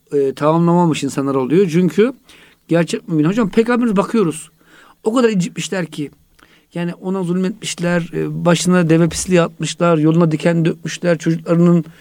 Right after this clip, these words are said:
efendim şeyine zarar vermişler. Buna rağmen Mekke'yi almış.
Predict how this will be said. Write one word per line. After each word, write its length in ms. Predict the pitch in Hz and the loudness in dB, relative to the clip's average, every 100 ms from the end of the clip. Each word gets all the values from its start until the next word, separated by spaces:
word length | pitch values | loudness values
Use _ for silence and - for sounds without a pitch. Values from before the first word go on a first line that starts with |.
| - - | -20 -10
efendim 360 | 151 175 175 165 | -2 2 2 2
şeyine 220 | 170 175 | 2 4
zarar 300 | 160 170 165 | 4 4 4
vermişler. 540 | 165 160 - 165 165 - _ _ - - _ - | 2 -2 -2 -2 -2 -12 _ _ -20 -20 _ -6
Buna 220 | 311 339 | -2 0
rağmen 320 | 269 190 226 | 2 2 2
Mekke'yi 400 | 254 247 294 302 | 2 2 2 2
almış. 520 | 240 226 233 247 - | 4 2 0 -2 -10